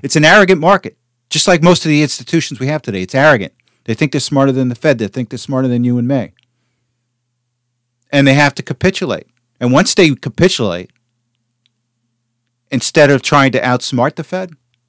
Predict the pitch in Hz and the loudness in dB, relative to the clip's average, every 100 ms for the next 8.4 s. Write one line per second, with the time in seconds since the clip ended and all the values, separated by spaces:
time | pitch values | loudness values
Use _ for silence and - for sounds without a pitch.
0 | _ _ _ - 156 143 127 143 - 175 | _ _ _ -4 2 4 6 4 4 2
1 | 175 - 135 120 117 120 139 147 143 143 | 2 2 -2 2 2 4 4 4 4 2
2 | - 165 135 98 92 _ _ _ _ _ | 0 -2 -2 -6 -14 _ _ _ _ _
3 | _ 143 151 - 135 - 147 139 202 202 | _ -2 0 0 -2 0 2 4 4 4
4 | 196 170 156 139 160 160 180 110 85 73 | 2 2 2 2 4 4 4 -2 -6 -14
5 | - 76 _ _ _ _ _ _ - 160 | -16 -20 _ _ _ _ _ _ -4 2
6 | 240 320 - 240 127 - 202 - - - | 6 4 6 2 2 2 2 2 -2 -2
7 | 151 113 - _ _ 123 175 190 220 208 | 0 0 -6 _ _ -4 -4 0 0 0
8 | 120 104 73 | 0 -2 -4